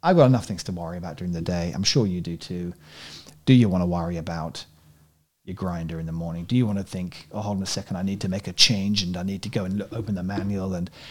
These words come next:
maybe it's not like that, but it looked a little bit like that to me. Anyway, I'd be very happy with this because I've used it for a long time and it's never once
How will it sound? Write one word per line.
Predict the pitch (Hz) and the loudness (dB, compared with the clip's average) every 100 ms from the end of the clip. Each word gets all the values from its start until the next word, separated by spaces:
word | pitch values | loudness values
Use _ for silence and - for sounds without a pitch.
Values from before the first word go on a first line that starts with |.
| - - | -2 10
maybe | 208 175 | 12 12
it's | 143 | 10
not | 123 | 4
like | 90 80 | 2 -4
that, | - 78 - - - | -6 -8 -10 -6 4
but | 139 | 8
it | |
looked | 156 139 | 8 8
a | 113 | 2
little | 104 | 0
bit | 92 | -2
like | 82 117 | -4 -6
that | - - | -8 -8
to | 101 | -8
me. | 95 - - _ _ _ _ _ _ _ - - - | -8 -10 -14 _ _ _ _ _ _ _ -20 -10 4
Anyway, | 147 143 127 120 120 120 - - | 8 8 8 8 6 2 -4 -2
I'd | 123 | 4
be | |
very | 127 160 131 | 8 10 8
happy | 117 110 110 | 4 0 -2
with | 95 | -2
this | 104 101 | -4 -6
because | - 113 - 113 110 - - - | -4 -4 0 2 2 0 -6 4
I've | 143 | 8
used | 185 139 - | 10 10 6
it | 85 - | -4 -4
for | 92 | 0
a | |
long | 104 135 113 | 6 6 6
time | - 87 87 87 - - - - - - - | 2 -4 -4 -6 -10 -20 -20 -20 -20 -20 -16
and | 98 95 92 92 - - | -10 -8 -6 -8 -10 -2
it's | 127 - | 0 6
never | 147 127 | 8 8
once | 120 107 101 - - | 8 6 2 0 -4